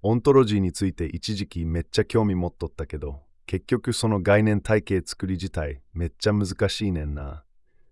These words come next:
そのツール自体は素晴らしいけど、抽象的なアイデアに具体的な境界線を引くのが難しいねんな、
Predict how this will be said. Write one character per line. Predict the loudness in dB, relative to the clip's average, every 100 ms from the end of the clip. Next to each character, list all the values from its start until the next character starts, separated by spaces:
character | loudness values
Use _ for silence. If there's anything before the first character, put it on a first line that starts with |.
| _ _ -8
そ | -2
の | 0
ツ | 2 2
ー |
ル | 2
自 | 0 2
体 | 2
は | 2
素 | -2 -2
晴 | 0
ら | 0
し | -2 -6
い |
け | -6
ど、 | -8 -8 -10 _ _ _ _ _
抽 | -4 -2 2
象 | 2
的 | 2 0 0
な | 0 2
ア | 2
イ |
デ | 2 0
ア | -2
に | -6 -10 -14 _ _ _
具 | -10 0
体 | 2 4
的 | 2 -2
な | -2
境 | -2 -2 0
界 | 0
線 | 0 -2
を | -4
引 |
く | -4
の | -4
が | -4
難 | -4 -4 -4
し | -4 -4
い |
ね | -4
ん | -6
な、 | -8 -10